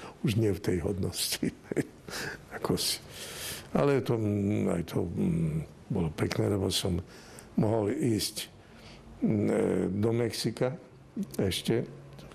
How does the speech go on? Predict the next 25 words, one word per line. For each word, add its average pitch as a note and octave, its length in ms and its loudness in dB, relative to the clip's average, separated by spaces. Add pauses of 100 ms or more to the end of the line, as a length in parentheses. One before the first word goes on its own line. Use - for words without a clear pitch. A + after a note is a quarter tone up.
(140)
plnej G#2+ 320 4
funkcii A2 540 2 (540)
a - 40 4
potom A#2+ 400 2
ako A2 320 2
legát G2 400 0 (160)
aj A2 160 0
do F2+ 280 0 (180)
Quebecu, F#2 580 0
e, - 40 -6 (2000)
v - 120 -4
Kanade, F2 720 4 (400)
kde F#2 240 4
bola, F2 400 2 (1040)
e, D2 240 2
kde F#2+ 160 4
bol F2+ 240 2
ďalší F2+ 640 2
ten F#2+ 240 -2
kongres, F2 460 -2
také, - 260 -4
ten, G2+ 320 0
také - 240 -2
dva F#2+ 240 2
veľké G2 320 0